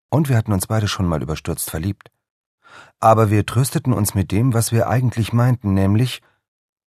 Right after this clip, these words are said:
„Normalerweise fühlt es sich nicht so gut an, wenn ich das tue.“ Er misst die Hoffnung dieses Augenblicks, dieses Gefühls. Alles andere wird sich daran messen lassen müssen.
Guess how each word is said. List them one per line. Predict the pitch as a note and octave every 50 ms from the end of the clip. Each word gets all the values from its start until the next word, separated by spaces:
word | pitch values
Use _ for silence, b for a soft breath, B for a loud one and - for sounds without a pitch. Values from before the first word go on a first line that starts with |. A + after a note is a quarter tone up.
| _ _ -
„Normalerweise | F2+ F2+ E2+ E2 E2+ F2 G2 A#2+ B2+ A2+ A2 A2+ G#2 G2 G#2+ G2
fühlt | - - - A2+ -
es | A2+ G2+ -
sich | G#2+ G2+ - -
nicht | A#2 A#2 A#2 - -
so | - A#2+ A2+ G2
gut | A2 B2+ C3 A#2+ -
an, | - E2 C#2
wenn | D#2 E2
ich | E2 D#2 -
das | - D#2 - - -
tue.“ | - D#2+ B1+ - - _ _ _ _ _ _ _ _ _ _ _ _ _ _ _ _ _ _ _ - -
Er | A2
misst | B2 C3+ - -
die | B2+
Hoffnung | A#2+ B2+ B2+ - G2 F2+ F2
dieses | - G2+ G#2 A2 G2 -
Augenblicks, | - G2 A2+ A2 G#2+ F2 - - - - - - - _ _ _ -
dieses | G#2 G#2 A#2 A#2+ A#2 -
Gefühls. | - A2 - - A#2 G#2 F#2+ - - _ _ _ _ _ _ _ _ _ _ _ _ _ _ _ _ _
Alles | - A#2 C#3 C#3 -
andere | G2+ B2+ C#3 A2 F2 F2 E2 C#2
wird | D#2 D#2 -
sich | F2+ E2+ - -
daran | G2+ G2+ F#2+ G2 F#2+ F#2
messen | F#2+ F#2+ - - - C2
lassen | - - - - - F2
müssen. | F#2+ - - - -